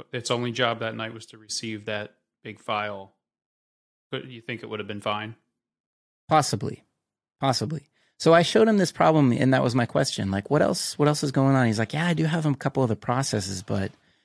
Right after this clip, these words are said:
Speaker 2: man, this thing's slow." I was like, "Yeah, okay, so let's do this. Let's tinker with the application." So we did.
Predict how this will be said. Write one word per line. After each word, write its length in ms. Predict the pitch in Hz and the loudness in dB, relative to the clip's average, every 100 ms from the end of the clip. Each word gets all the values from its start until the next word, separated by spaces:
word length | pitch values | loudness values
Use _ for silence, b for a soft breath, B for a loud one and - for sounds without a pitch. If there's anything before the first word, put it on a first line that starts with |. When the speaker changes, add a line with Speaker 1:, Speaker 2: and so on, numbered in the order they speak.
| _ _ _ _ _ _ - | _ _ _ _ _ _ -4
Speaker 2:
man, 200 | 151 139 | 0 2
this 160 | 120 | 2
thing's 200 | - 120 | 0 -2
slow." 200 | - 120 | 0 2
I 80 | 107 | 2
was 80 | 104 | 2
like, 160 | 107 | 0
"Yeah, 180 | 139 143 | 2 4
okay, 300 | 143 - 104 | 2 2 0
so 160 | 95 147 | 0 2
let's 200 | 135 - | 0 2
do 100 | 156 | 2
this. 220 | 151 107 | 2 2
Let's 160 | 143 - | 0 0
tinker 260 | 170 151 | 0 2
with 160 | 147 135 | 2 2
the 80 | 131 | 2
application." 600 | 113 110 - 113 - 98 | 2 0 0 0 0 -4
So 140 | - | 0
we 100 | 135 | 2
did. 280 | 147 123 123 | 4 4 2